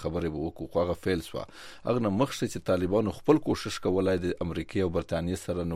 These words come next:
ملا برادر و دوه زره لسم شي هغه پاکستان ونیولی نور ملګرو سره، نو خبرو لارې بند کړه. اوس په دغه ټایم چې کومې خبرې روانې دي یا خبرې کېږي، ا، ما خ-، خپل ذاتي خیال دا ده چې دا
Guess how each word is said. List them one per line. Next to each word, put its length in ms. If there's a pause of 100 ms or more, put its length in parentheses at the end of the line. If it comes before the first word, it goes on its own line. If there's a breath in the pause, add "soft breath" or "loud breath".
ملا 160
برادر 480
و 140
دوه 260
زره 180
لسم 240
شي 180
هغه 140
پاکستان 520
ونیولی 380
نور 160 (120)
ملګرو 260
سره، 280 (320 loud breath)
نو 160 (100)
خبرو 280
لارې 260 (120)
بند 140
کړه. 200 (480 loud breath)
اوس 280
په 40
دغه 320
ټایم 240 (140)
چې 220
کومې 180 (100)
خبرې 340 (260)
روانې 420 (100)
دي 140 (500 loud breath)
یا 360 (280)
خبرې 340 (100)
کېږي، 420 (220)
ا، 520 (120)
ما 400 (260)
خ-، 140 (260)
خپل 300
ذاتي 260
خیال 260
دا 160
ده 120
چې 140 (120)
دا 200